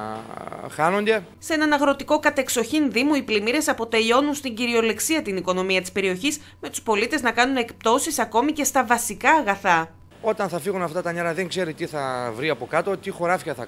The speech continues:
Speaker 1: θα γίνουν, τι δρόμοι θα υπάρχουν, τι καναλέτα. Και όλα αυτά είναι πλη-, μεγάλη πληγή για τον τόπο. Οι παραγγελίες είναι πολύ μειωμένες. Ε, εν ώψη του Πάσχα τώρα περιμένουμε μήπως θα κινηθούμε,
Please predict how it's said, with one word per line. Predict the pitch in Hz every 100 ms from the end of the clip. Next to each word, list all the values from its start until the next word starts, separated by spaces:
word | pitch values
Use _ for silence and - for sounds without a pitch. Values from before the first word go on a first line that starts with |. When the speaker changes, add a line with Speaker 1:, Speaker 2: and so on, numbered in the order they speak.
| 127
Speaker 1:
θα | -
γίνουν, | 120 139 190 185 - -
τι | 196
δρόμοι | 170 190 180
θα | 143
υπάρχουν, | 113 156 151 190 170 - - -
τι | -
καναλέτα. | 185 175 156 151 180 202 190 - - - -
Και | 214
όλα | 175
αυτά | - 208
είναι | 208
πλη-, | - 180 180
μεγάλη | 175 170 180
πληγή | 151 139 127
για | 127 113
τον | 113
τόπο. | 101 - -
Οι | 139
παραγγελίες | 139 139 170 147
είναι | 170
πολύ | 139 151 160
μειωμένες. | 139 120 147 180 165 -
Ε, | 143 139 139
εν | 139
ώψη | 165 135 151
του | 131
Πάσχα | 160 156 139
τώρα | 160 143
περιμένουμε | 147 139 156 160 147
μήπως | 151 196 175 160
θα | 147
κινηθούμε, | 143 147 127 151 139 123 117 117 117 113 113